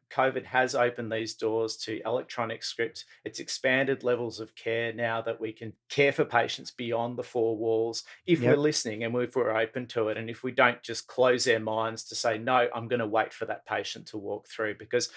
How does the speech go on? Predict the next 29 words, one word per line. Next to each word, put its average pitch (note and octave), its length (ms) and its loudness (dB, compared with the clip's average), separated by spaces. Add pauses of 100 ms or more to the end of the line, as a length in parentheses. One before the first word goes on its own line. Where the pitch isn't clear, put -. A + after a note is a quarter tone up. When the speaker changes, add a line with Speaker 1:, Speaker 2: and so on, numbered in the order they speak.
(300)
Speaker 1:
again, C3+ 380 6
there's - 160 4
so D#3+ 160 6
many E3+ 200 2
tools A#2+ 380 0
out A2+ 220 2
there A#2 100 -2
that - 160 -8
can A2+ 180 -8
make A2+ 280 -2
that - 240 -2
possible B2+ 500 0
for C3+ 260 -2
you. F#3 200 -2 (440)
Just - 280 0
be, A2+ 280 -4 (120)
just - 260 -4
need B2 200 0
to A2+ 100 2
have B2+ 240 2
that - 180 2
mindset A#2+ 520 -2
to A#2+ 100 -10
say, A2+ 200 -2
"Yes, A2+ 360 -2
I G#2+ 100 -2
can G#2+ 220 -10
do A2 240 0
this A2+ 260 -6